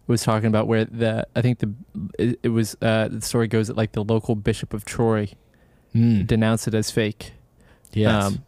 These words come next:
Speaker 1: or, or at least didn't endorse it.
Speaker 2: Right. Uh, so since their release twenty-seven years ago, the ra-, uh, the carbon fourteen dating results have come to a focal point of the Shroud controversy, with a stream of critics taking aim at its methodology and conclusions.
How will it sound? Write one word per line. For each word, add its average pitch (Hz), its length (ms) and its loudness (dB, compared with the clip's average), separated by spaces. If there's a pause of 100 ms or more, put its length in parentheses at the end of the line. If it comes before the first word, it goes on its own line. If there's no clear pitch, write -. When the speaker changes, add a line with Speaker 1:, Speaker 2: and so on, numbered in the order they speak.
Speaker 1:
or, 123 100 2 (100)
or 135 160 2
at 139 80 0
least 135 320 2
didn't 123 280 0
endorse 113 440 0
it. - 180 -6 (840)
Speaker 2:
Right. 101 300 0 (640)
Uh, 107 280 4 (320)
so 113 280 4
since 156 380 0
their 165 500 4 (160)
release 120 560 2
twenty-seven 131 680 0
years 120 240 2
ago, 98 360 0 (520)
the 117 120 4
ra-, 120 280 4
uh, 107 280 4
the 107 120 -4
carbon 143 320 2
fourteen 139 400 0
dating 120 280 4
results 104 360 2
have - 160 -6
come 123 220 2
to 117 160 2
a 104 40 0
focal 143 380 2
point 110 320 0
of 101 80 -6
the 107 80 -2
Shroud 107 320 2
controversy, 95 800 -2 (400)
with 117 120 0
a 117 60 2
stream 156 400 4
of 156 80 2
critics 127 360 2
taking 120 320 0
aim 123 240 2
at 113 100 0
its - 180 -6
methodology 117 640 2
and 113 160 -2
conclusions. 104 800 -2